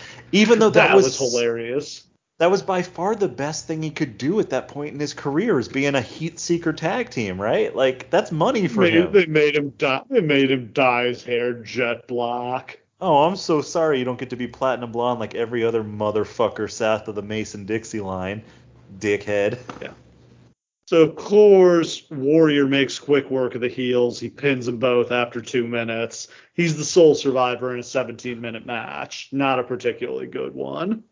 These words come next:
Speaker 1: My favorite part is he beats Valentine for the last fall. All he does is run off the ropes and give him a double axe handle and pins him.
Speaker 2: Yeah.
Speaker 1: It's clear Valentine is like, "You're not lifting me up and doing shit to me." <laughs>
Speaker 2: Not taking the dick and ball slam.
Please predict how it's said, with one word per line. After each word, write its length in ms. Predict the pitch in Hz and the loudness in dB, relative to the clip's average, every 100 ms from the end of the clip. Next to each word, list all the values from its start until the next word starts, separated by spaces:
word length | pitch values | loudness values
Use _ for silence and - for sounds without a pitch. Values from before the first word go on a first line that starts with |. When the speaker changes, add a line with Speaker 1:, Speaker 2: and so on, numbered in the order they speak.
| - | 0
Speaker 1:
My 160 | 170 196 | 2 2
favorite 260 | 269 233 | 2 2
part 160 | 196 180 | 2 0
is 100 | 160 | 0
he 160 | - | -6
beats 380 | 165 120 165 190 | -8 -4 -4 -4
Valentine 720 | 147 139 139 131 120 113 110 | 0 0 0 -2 -4 -6 -4
for 100 | 117 | -4
the 100 | 110 | -2
last 420 | 107 104 110 - | 0 0 0 -4
fall. 440 | - 113 113 113 - - | -2 2 4 2 -2 -6
All 140 | - 190 | 2 4
he 60 | |
does 180 | 226 247 | 4 2
is 120 | 226 | -2
run 280 | 151 147 156 | -2 0 2
off 180 | 156 156 | 0 0
the 80 | 160 | -2
ropes 320 | 135 151 151 | 0 0 -2
and 100 | 143 | -4
give 140 | 135 | -4
him 100 | 139 131 | -4 -6
a 60 | |
double 440 | 120 113 113 120 101 | -2 -2 0 0 0
axe 280 | 104 107 | -2 -4
handle 400 | - 131 131 135 | -6 -4 -2 -2
and 120 | 127 123 | -4 -4
pins 280 | 120 123 | -4 -2
him. 200 | 139 139 - - - 494 | -2 -2 -8 -18 -2 2
Speaker 2:
Yeah. 140 | 254 | 2
Speaker 1:
It's 80 | 165 | 0
clear 200 | 262 262 | 0 2
Valentine 460 | 185 180 170 165 151 | 2 2 0 -4 -6
is 80 | |
like, 200 | 135 131 123 | -6 -6 -6
"You're 120 | 180 | -4
not 300 | 175 160 131 | -4 -6 -8
lifting 340 | 143 - 139 | -12 -10 -12
me 180 | 131 120 | -8 -8
up 180 | 117 123 | -8 -8
and 100 | 113 | -8
doing 300 | 117 110 95 | -6 -6 -8
shit 440 | - - 127 - | -12 -8 -6 -6
to 100 | 117 | -10
me." 280 | 101 98 - - - - - _ | -8 -6 -6 -10 -18 -20 -20 _
<laughs> 400 | _ _ _ _ | _ _ _ _
Speaker 2:
Not 260 | 165 170 165 | 2 2 2
taking 380 | 170 156 147 143 | 2 4 2 -2
the 80 | 135 | 0
dick 240 | 139 131 | 0 -2
and 120 | 131 123 | -4 -4
ball 320 | 123 117 113 | -4 -2 -6
slam. 500 | - 123 135 175 | -6 -2 2 2